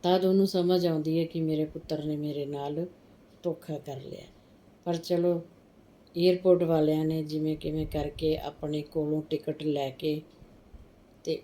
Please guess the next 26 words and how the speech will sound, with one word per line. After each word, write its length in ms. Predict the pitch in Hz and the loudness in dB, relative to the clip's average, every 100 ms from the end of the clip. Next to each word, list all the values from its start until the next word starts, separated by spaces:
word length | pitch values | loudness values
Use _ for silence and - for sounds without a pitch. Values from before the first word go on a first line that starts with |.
| 165 | -4
ਉਹਨੂੰ, 460 | 156 156 151 156 156 - 165 | 0 0 0 -4 -6 -18 -8
ਮਤਲਬ, 340 | 156 156 156 | -8 -2 -4
ਕਿਹਾ 260 | 151 160 151 | -2 -2 -2
ਕਿ 160 | 151 147 | -4 -8
"ਮਾਤਾ 340 | 143 139 147 | -6 -6 -6
ਜੀ, 160 | 143 147 | -6 -8
ਤੁਸੀਂ, 400 | 143 - 151 147 - - - - - - - | -10 -10 -12 -12 -18 -20 -20 -20 -20 -18 -4
ਪ-, 280 | 156 160 151 | -2 -2 -4
ਅਸੀਂ 220 | 160 156 | -6 -6
ਤੁਹਾਨੂੰ 440 | 156 151 143 151 | -4 -2 -2 -6
ਤੁਹਾਡੇ 340 | 147 151 139 139 | -4 -4 -2 -4
ਪਿੰਡ 300 | 147 139 139 | -4 -4 -6
ਪਹੁੰਚਾ 440 | 147 135 135 123 | -6 -6 -6 -6
ਦੇਵਾਂਗੇ।" 460 | 135 135 139 135 - - - - - - - - - - | -6 -8 -12 -16 -18 -20 -20 -20 -20 -20 -20 -20 -20 -2
ਚਲੋ 260 | 165 165 | 0 2
ਜੀ, 200 | 165 170 | 2 0
ਉੱਥੇ 360 | 180 170 - 185 | 0 -2 -2 0
ਏਅਰਪੋਰਟ 580 | 165 175 170 175 165 165 | 4 2 2 2 0 0
'ਤੇ 220 | - 165 | -2 0
ਹੀ 160 | 165 160 | 0 -4
ਕੋਈ, 380 | 170 165 165 170 - - - - - 165 | 2 2 2 -4 -16 -20 -20 -20 -16 -6
ਮਤਲਬ, 560 | 160 156 156 165 - - - | -2 0 0 0 -2 -12 -8
ਫਿਰੋਜ਼ਪੁਰ 600 | 160 156 156 - 165 - | -2 -2 -2 -2 -2 -2
ਆਉਣ 240 | 151 151 | -4 -4
ਵਾਲਾ 400 | 151 151 151 151 - - - - - 165 151 | -2 0 0 -2 -4 -10 -16 -20 -18 -14 -6
ਟੈਕਸੀ, 560 | 165 147 - 156 156 156 | -4 -4 -4 -4 -2 -2